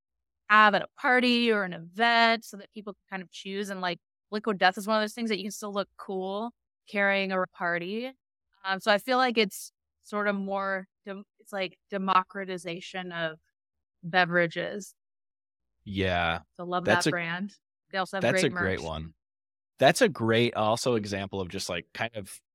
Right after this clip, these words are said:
Speaker 2: you know, taking an existing thing, like, arguably, like, the most important existing thing, water, um, and, like, layering on, like,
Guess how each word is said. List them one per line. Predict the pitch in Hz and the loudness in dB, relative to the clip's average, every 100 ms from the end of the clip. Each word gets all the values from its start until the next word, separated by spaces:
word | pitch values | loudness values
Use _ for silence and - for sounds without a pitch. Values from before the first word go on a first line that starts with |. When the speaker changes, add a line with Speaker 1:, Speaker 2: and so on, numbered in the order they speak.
| _ _ _ _ _ _ | _ _ _ _ _ _
Speaker 2:
you | 117 107 | -2 0
know, | 104 | 0
taking | - 117 123 | 0 0 0
an | 104 | -2
existing | 95 95 110 - 95 | -4 -4 -4 -4 -6
thing, | - 113 107 101 | 0 2 4 2
like, | 98 87 - _ _ _ _ - | -2 -4 -8 _ _ _ _ 6
arguably, | 131 156 139 123 120 117 | 8 10 8 8 6 6
like, | 107 - | 2 -2
the | 107 | -6
most | 104 104 | -6 -8
important | 98 123 107 107 - | -8 -6 -4 -6 -6
existing | 107 101 110 - 98 | -6 -4 -4 -4 -4
thing, | 101 98 | -2 2
water, | 104 90 87 98 - - | 2 2 -2 -4 -10 -6
um, | 90 90 87 87 - _ _ 92 | -2 -2 -2 -4 -8 _ _ -6
and, | 107 107 | -4 -2
like, | 98 95 | -4 -6
layering | 107 113 120 127 117 110 | -4 0 4 4 4 0
on, | 101 101 98 98 92 | 0 0 0 -2 -2
like, | 87 82 | -4 -4